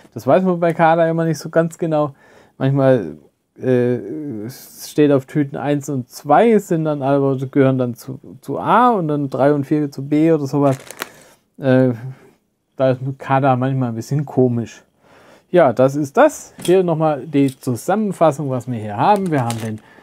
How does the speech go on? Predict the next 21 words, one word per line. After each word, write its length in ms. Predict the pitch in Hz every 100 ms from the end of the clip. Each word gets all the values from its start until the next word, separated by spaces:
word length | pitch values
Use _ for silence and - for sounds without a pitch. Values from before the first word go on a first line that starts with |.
| _ _
Summer 360 | - 240 262
Breeze 480 | 220 185 190 190 - _ -
Coffee 460 | - 190 175 175
Shop 380 | 143 - 170 - _
von 440 | - - 233 262
Kada, 760 | 220 160 151 156 160 160 165 160 _ _ _ -
die 240 | 131 131 -
C 280 | - 180
sechsundsechzig 1040 | 190 202 196 - 170 - 180 - - 139 -
null 420 | 139 135 143 208 302
null 260 | 285 277
sechs, 680 | 254 - - 226 - - - _ _ _
ja, 220 | - 196 - _
nein, 180 | - 147 - -
null 160 | 131 127
null 120 | 123
sieben, 340 | - 214 277 - _ _ - _ _ - - - _ -
null 140 | 156
null 140 | 156
sieben, 340 | 135 262 269 139 - - - - _
ähm, 500 | 139 160 160 165 165